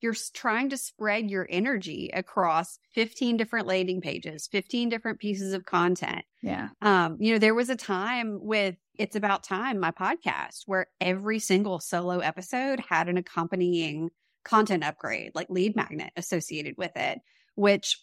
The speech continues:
Speaker 1: was a lot of fun in the beginning. It really did help me grow my email list. And so I, like, no regrets.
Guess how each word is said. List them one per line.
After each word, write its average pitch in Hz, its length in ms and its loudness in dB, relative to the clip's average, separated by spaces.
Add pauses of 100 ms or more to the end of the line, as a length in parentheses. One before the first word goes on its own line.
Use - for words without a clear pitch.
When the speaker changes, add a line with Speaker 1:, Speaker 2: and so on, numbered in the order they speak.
(320)
Speaker 1:
was 226 180 4
a 226 60 6
lot 196 200 6
of 220 60 0
fun 180 260 2
in 185 80 4
the 170 60 -2
beginning. 170 540 -2
It 202 100 -12
really 190 380 2
did 175 280 2
help 175 200 -4
me 185 160 0
grow 160 200 -2
my 165 200 -2
email 170 320 -2
list. 254 340 -4
And 190 140 0
so 170 340 0
I, 160 400 2
like, 160 140 -14
no 185 140 0
regrets. 180 760 0